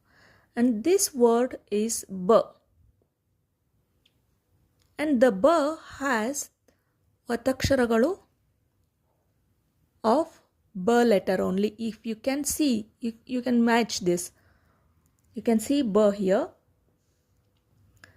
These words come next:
The ba Vattakshara is ba. You can write it as like this. The same letter is here. So we have to stress the letter ba with this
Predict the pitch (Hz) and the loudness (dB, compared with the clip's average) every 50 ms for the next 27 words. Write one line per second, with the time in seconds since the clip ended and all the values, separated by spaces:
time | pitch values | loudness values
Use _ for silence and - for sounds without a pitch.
0 | _ _ _ - 185 220 214 185 226 254 277 311 339 339 330 - 254 240 240 - | _ _ _ -2 0 0 2 2 4 4 4 4 2 0 0 -2 -4 -4 -2 -4
1 | 240 247 - - 262 240 233 233 254 311 330 320 - - - 185 170 180 214 208 | -6 -6 -6 -6 -4 -2 0 0 0 0 -2 -6 -8 -12 -12 -8 -2 0 0 0
2 | - - - _ _ _ _ _ _ _ _ _ _ _ _ _ _ _ - 220 | 0 -2 -6 _ _ _ _ _ _ _ _ _ _ _ _ _ _ _ -10 -8
3 | 226 220 214 208 - - _ _ _ _ _ _ _ _ _ - 214 214 214 208 | -6 -4 -4 -6 -8 -12 _ _ _ _ _ _ _ _ _ -4 0 0 0 0
4 | 214 - 190 - 196 190 185 - 208 185 180 180 180 226 320 370 - - _ _ | -2 -4 -4 -2 -2 -2 -2 -2 -2 -2 -2 0 0 -2 -2 -2 -6 -12 _ _
5 | _ _ _ _ _ _ - 233 - - 277 285 302 320 349 349 320 277 247 240 | _ _ _ _ _ _ -8 -6 -4 0 0 0 0 0 0 -2 0 0 0 0
6 | 247 - 262 285 320 - - _ _ _ - - _ - 202 214 226 277 294 - | 0 0 0 0 0 -2 -6 _ _ _ -20 -20 _ -4 0 0 0 0 -2 -4
7 | - - - _ _ _ _ _ _ _ - 240 214 190 185 - - _ _ _ | -8 -10 -12 _ _ _ _ _ _ _ -6 -2 -2 -2 -2 -4 -8 _ _ _
8 | _ _ _ _ _ _ _ _ _ _ _ _ _ _ _ _ _ _ _ _ | _ _ _ _ _ _ _ _ _ _ _ _ _ _ _ _ _ _ _ _
9 | _ _ _ _ _ _ _ _ _ _ _ _ _ _ _ _ _ - - - | _ _ _ _ _ _ _ _ _ _ _ _ _ _ _ _ _ -6 -2 0
10 | 330 349 349 330 285 269 269 269 233 - 311 294 - - - 330 359 - - - | 0 0 0 2 0 0 2 0 0 0 0 -2 -4 -2 -2 -2 -2 -2 -4 -2
11 | - 339 339 311 269 240 240 - 233 214 185 175 170 - 240 233 214 233 302 349 | 0 0 2 2 2 0 0 0 -2 -2 -4 -4 -2 0 0 0 0 0 -2 -4
12 | - _ _ - 214 226 220 202 196 - 226 196 196 - - - | -8 _ _ -6 -4 -4 -4 -4 -2 0 0 0 0 -2 -4 -6